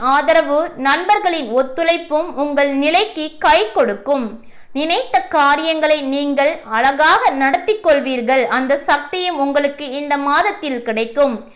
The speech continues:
மாதத்தின் கடைசியில் தேவையற்ற ஆசைகளால் பொருள் இழப்பும் ஒரு சிலருக்கு ஏற்படும் என்பதால் நீங்கள் இந்த மாதத்தில் கவனமாக இருப்பது அவசியம்.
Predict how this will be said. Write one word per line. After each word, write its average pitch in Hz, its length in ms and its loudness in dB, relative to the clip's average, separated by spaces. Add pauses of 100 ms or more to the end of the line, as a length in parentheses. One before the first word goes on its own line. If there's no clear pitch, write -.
(420)
மாதத்தின் 359 720 2
கடைசியில் 330 720 2
தேவையற்ற 330 600 0 (140)
ஆசைகளால் 294 600 2 (160)
பொருள் 381 400 4
இழப்பும் 302 400 0 (120)
ஒரு 302 200 2
சிலருக்கு 359 460 2 (180)
ஏற்படும் 294 460 0
என்பதால் 269 500 2
நீங்கள் 285 360 2 (480)
இந்த 302 180 2
மாதத்தில் 330 640 0 (160)
கவனமாக 339 640 4 (140)
இருப்பது 294 400 0 (260)
அவசியம். 269 600 -2